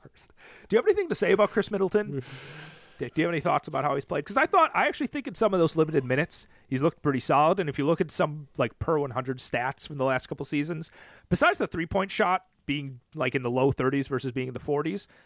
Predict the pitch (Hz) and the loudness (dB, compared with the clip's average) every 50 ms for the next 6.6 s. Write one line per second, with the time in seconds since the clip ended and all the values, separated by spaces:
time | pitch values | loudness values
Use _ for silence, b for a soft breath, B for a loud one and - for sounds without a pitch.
0 | b b - - 302 - - - 381 392 - 349 330 - - 339 339 294 247 220 | b b -8 -6 -4 -2 0 2 2 4 4 4 2 0 0 0 2 4 4 4
1 | - - - - _ _ _ _ _ _ _ _ _ _ - - - - - 202 | 2 -2 -10 -20 _ _ _ _ _ _ _ _ _ _ -14 -6 -2 0 2 2
2 | 208 233 269 285 320 269 - - - 370 370 349 180 135 120 113 117 - - - | 2 2 0 0 -2 -2 -2 0 2 2 4 4 4 2 2 0 -4 -8 -4 -2
3 | - 147 135 123 113 107 - 113 - - - - - _ - 160 180 233 254 226 | 0 0 2 2 0 -2 -4 -8 -16 -18 -20 -20 -20 _ -2 0 2 2 2 2
4 | 208 - 240 214 - 233 180 175 175 202 190 - - 165 135 127 123 113 117 110 | 2 2 2 2 2 0 -2 -2 -2 -2 -2 -2 -4 -4 -6 -6 -6 -8 -8 -8
5 | - 123 107 - 113 107 104 - _ _ - 110 107 - - 110 107 104 104 110 | -8 -10 -12 -12 -14 -16 -18 -20 _ _ -10 -10 -8 -8 -8 -10 -10 -10 -12 -18
6 | - - _ _ - 120 - - 120 110 123 | -20 -20 _ _ -16 -12 -10 -10 -10 -10 -12